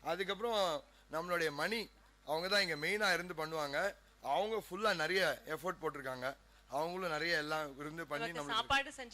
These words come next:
Speaker 2: கொடுத்தவங்களுக்காக ஒரு பெரிய பலமான கைத்தட்டல். அதுதான் நம்ம அவங்களுக்கு செய்யக்கூடிய ஒரு,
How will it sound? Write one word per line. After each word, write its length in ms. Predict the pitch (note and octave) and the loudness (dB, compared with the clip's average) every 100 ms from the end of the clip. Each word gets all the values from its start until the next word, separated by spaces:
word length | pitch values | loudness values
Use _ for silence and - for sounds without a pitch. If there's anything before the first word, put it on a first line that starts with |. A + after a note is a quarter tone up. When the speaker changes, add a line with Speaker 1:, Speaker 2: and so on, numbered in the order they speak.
| A#3 | -10
Speaker 2:
கொடுத்தவங்களுக்காக 520 | A#3 A#3 A3+ A3 A#3+ | -8 -6 -8 -4 -2
ஒரு 160 | D4+ - | -2 -4
பெரிய 280 | C#4 D#4 | -4 -4
பலமான 640 | E4+ A3 A#3 C4 C#4+ D#4+ D#4+ | 2 4 6 6 6 6 4
கைத்தட்டல். 500 | C4+ B3+ A#3+ - A3 | 4 2 0 2 2
அதுதான் 380 | F#3+ A3+ D4+ E4 | 4 2 2 2
நம்ம 180 | D#4 C4+ | 4 6
அவங்களுக்கு 500 | B3+ C#4 D#4+ D4+ C4 | 6 6 4 2 0
செய்யக்கூடிய 640 | C4 B3 B3 B3 A#3+ A#3 | 0 0 0 0 2 2
ஒரு, 220 | A3 G#3+ | 4 2